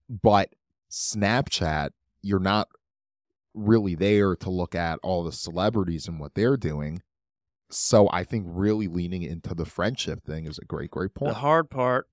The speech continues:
Speaker 2: and, you know, I think
Speaker 1: Monetizing?
Speaker 2: Exactly. Facebook had this opportunity to connect r-, you and your real friends, but as they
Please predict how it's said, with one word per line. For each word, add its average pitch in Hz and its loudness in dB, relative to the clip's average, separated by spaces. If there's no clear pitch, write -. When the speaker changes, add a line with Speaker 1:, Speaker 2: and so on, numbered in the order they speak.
Speaker 2:
and, 131 -8
you 131 -4
know, 135 0
I 90 4
think 107 2
Speaker 1:
Monetizing? 107 0
Speaker 2:
Exactly. 104 -14
Facebook 165 0
had 143 4
this 107 -8
opportunity 107 -8
to 117 -12
connect 117 -6
r-, 117 -8
you 117 -2
and 113 0
your 104 0
real 123 2
friends, 120 -2
but - -4
as 135 0
they 123 -4